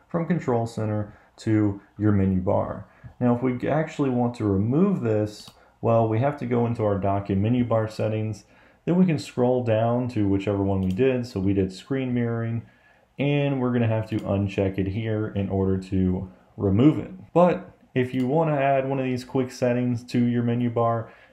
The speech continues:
it's as simple as that now. And by the way, you still hold down Command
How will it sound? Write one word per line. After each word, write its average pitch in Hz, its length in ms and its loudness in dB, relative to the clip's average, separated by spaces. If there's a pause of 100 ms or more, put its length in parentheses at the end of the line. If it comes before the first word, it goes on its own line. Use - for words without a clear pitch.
(120)
it's 113 200 -2
as 117 140 -2
simple 104 400 -2
as 95 120 -2
that 95 300 2
now. - 340 -8 (580)
And 131 140 -2
by 160 200 2
the 139 80 -4
way, 123 340 0
you 117 120 -2
still 156 340 0
hold 123 260 2
down 113 300 0
Command 107 720 -2